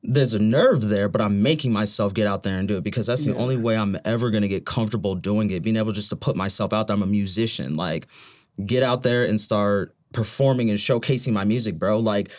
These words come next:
Speaker 1: just do it. Like, just getting on that stage, you're already ahead of ninety-nine percent of the people. And every time you take another step forward,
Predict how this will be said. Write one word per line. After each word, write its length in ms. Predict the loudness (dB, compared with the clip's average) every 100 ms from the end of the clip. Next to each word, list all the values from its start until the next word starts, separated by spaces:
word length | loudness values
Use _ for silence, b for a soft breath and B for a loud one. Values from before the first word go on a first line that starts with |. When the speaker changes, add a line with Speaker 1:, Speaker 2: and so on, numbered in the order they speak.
| B
Speaker 1:
just 580 | -2 2 2 0 -2 -6
do 260 | -2 0 0
it. 120 | -2
Like, 180 | -2 -2
just 240 | -2 -2
getting 240 | -2 -2 0
on 180 | 0
that 160 | 0 0
stage, 380 | 0 0 0 0
you're 140 | 0
already 260 | 0 2 0
ahead 180 | 0 0
of 80 |
ninety-nine 440 | -2 0 2 0 -2
percent 260 | -4 -4
of 80 | -4
the 60 | -6
people. 400 | -8 -8 -8 -8 B B
And 80 | -2
every 180 | 0 0
time 220 | 0 0
you 80 | 0
take 200 | -2 0
another 260 | 0 2 0
step 280 | 0 -2 -4 -12 -2
forward, 440 | 0 2 0 -2